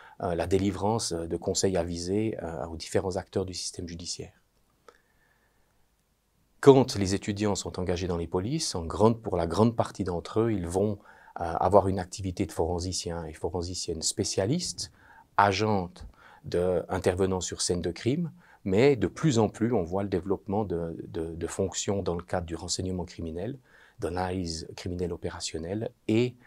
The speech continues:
dans les techniques numériques et les besoins, euh, de la police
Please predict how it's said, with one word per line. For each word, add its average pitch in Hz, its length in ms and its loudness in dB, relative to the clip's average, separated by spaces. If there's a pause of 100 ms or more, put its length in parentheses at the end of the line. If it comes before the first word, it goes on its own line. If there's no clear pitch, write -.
(260)
dans 98 320 6
les 90 180 -2
techniques - 460 -4
numériques 87 540 -4
et 85 40 -6
les 80 100 -6
besoins, 98 560 2 (160)
euh, 87 180 -4
de 92 160 -2
la 82 100 -4
police 101 480 -6